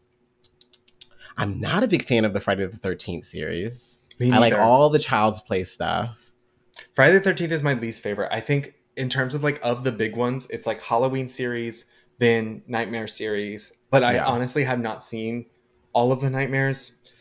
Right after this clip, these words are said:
Speaker 2: I've seen a
Speaker 1: Mm.
Speaker 2: good, oh my goodness, I've seen a good chunk of them, but I have not seen, like, all of them.
Speaker 1: Yeah.
Speaker 2: Um, yeah, f-, I don't know what it is about Friday the Thirteenth. It just does not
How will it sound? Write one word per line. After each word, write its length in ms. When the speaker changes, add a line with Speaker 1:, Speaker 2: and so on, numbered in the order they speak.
Speaker 2:
I've 120
seen 120
a 60
Speaker 1:
Mm. 20
Speaker 2:
good, 180
oh 60
my 120
goodness, 300
I've 100
seen 140
a 60
good 160
chunk 160
of 100
them, 160
but 80
I 80
have 160
not 160
seen, 140
like, 200
all 160
of 80
them. 260
Speaker 1:
Yeah. 300
Speaker 2:
Um, 220
yeah, 200
f-, 300
I 120
don't 100
know 80
what 160
it 60
is 120
about 200
Friday 180
the 80
Thirteenth. 340
It 120
just 200
does 160
not 380